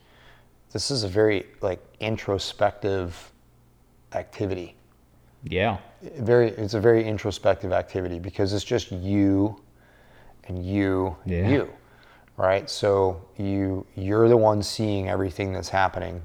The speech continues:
Speaker 1: and whether it's, you know, it's whether or not you wish to believe what's happening and acknowledge what's happening and then do something about that.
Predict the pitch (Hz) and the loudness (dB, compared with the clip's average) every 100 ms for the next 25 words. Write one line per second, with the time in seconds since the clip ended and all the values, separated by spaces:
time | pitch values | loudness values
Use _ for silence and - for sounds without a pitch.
0 | - - 95 90 90 90 95 95 92 - | -16 -8 -4 -4 -4 -2 0 0 -4 -6
1 | - 90 - - - 95 87 87 101 90 | -10 -10 -10 -16 -12 -8 -8 -6 -4 -2
2 | 90 87 - 92 90 87 - 87 92 98 | -2 -4 -6 -4 -4 -6 -8 -8 -4 -2
3 | 92 92 90 - 90 85 90 87 90 - | -4 -4 -8 -2 -2 -2 -8 -10 -12 -14
4 | 117 92 92 98 104 95 92 85 90 87 | -10 -8 -2 0 2 0 -4 -4 -2 -4
5 | 90 87 98 - - - - 101 92 90 | -6 -10 -10 -14 -20 -20 -8 -6 -4 -2
6 | 104 104 - 90 92 90 87 90 90 85 | -2 -2 -4 -4 -6 -4 -2 -2 -4 -8